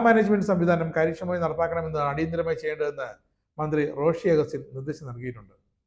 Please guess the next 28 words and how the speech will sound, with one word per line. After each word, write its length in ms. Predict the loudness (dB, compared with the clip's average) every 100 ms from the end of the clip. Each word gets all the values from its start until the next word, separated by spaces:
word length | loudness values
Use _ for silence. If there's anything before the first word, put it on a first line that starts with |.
| _ -6
ഇതിനായി 340 | 0 2 0 -4 -18 _ _ -8
ഉദ്യോഗസ്ഥതല 640 | 2 4 4 2 4 4 4
ഏകോപനം 360 | 2 2 0 -4
കൂടുതൽ 220 | -4 -4 -6
ശക്തിപ്പെടുത്തും. 520 | -10 -10 -8 -4 -4 -4 -14 -20 _ -2
ആശങ്കപ്പെടേണ്ട 540 | -2 -2 -2 0 2 2 2
ഒരു 100 | 2
കാര്യവും 260 | 0 -2 -4 -4
നിലവിലില്ല 400 | -4 -2 -4 -4 -8 -16
എന്നാണ് 260 | -12 -10 -10 -10
സർക്കാർ 260 | -8 -6 -6 -6
ഇപ്പോൾ 220 | -8 -8 -8
വളരെ 200 | -10 -8
വ്യക്തമായി 380 | -10 -10 -12 -12 -12
പറയുന്നത്. 340 | -16 -18 _ _ _ _ 2
സുരക്ഷയ്ക്ക് 420 | 4 6 4 2 6
പ്രാധാന്യം 360 | 6 6 6
നൽകുന്ന 280 | 6 6 4 4
ഇടത് 180 | 6 6 4
സർക്കാരാണ് 420 | 0 2 2 0 0
കേരളത്തിലുള്ളത്. 520 | -2 -4 -8 -10 -14 _ _ _ _
ഡാം 260 | 8 8 8 6
സേഫ്റ്റി 260 | 4 4 0 0
സമിതി 280 | 0 4 6
യോഗങ്ങൾ 320 | 6 6 2 0
കൃത്യസമയത്ത് 560 | -4 -6 -4 -2 -2 0
ചേർന്ന് 240 | 0 0 -2
വിവരങ്ങൾ 360 | -2 -2 -4